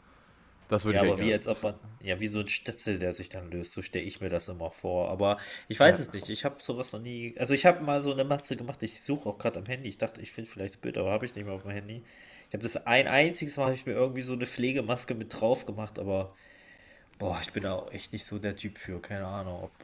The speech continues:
Speaker 2: das irgendwas bringt.
Speaker 1: Ja.
Speaker 2: Weiß ich nicht.
Speaker 1: Ich weiß, würde ich halt gerne mal ausprobieren. Danach ist die Haut super empfindlich, aber ich weiß auch nicht, wie lange das hält, weil ich denke mir, ich schwitze ja auch so viel und meine Haut ist, ich hab eher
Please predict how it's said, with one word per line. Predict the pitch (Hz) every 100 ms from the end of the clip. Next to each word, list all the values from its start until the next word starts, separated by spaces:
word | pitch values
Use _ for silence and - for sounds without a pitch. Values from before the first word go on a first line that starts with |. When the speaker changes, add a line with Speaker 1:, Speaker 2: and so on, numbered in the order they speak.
| - -
Speaker 2:
das | 95
irgendwas | - 92 90 85
bringt. | - 92 87 - _ _ _ _ _ _ _ _ _ _ _ _ _ _ _ _ _ -
Speaker 1:
Ja. | 92 92 - -
Speaker 2:
Weiß | 92 92
ich |
nicht. | 90 104 107
Speaker 1:
Ich | 104
weiß, | 117 110 110
würde | 120
ich | 117
halt | 117
gerne | - 117
mal | 113
ausprobieren. | 107 - 98 98 92
Danach | 101 110 113
ist | 113
die | 117
Haut | 113
super | 110 113 123
empfindlich, | 101 135 131 139 117
aber | 107 107 107 - - - _ - -
ich | - 110
weiß | 151 170
auch |
nicht, | 151 135
wie | 135
lange | 139 143
das | 120 -
hält, | 110 104 - - -
weil | 135
ich | 127
denke | - 139
mir, | 139
ich | 123 -
schwitze | 131 160 - 120
ja | 104
auch | 107
so | 117 107
viel | - 120 143 - - - - _
und | 117 117 98
meine | 117 113
Haut | 131 131
ist, | 113
ich |
hab | 123 -
eher | 123 127 123 -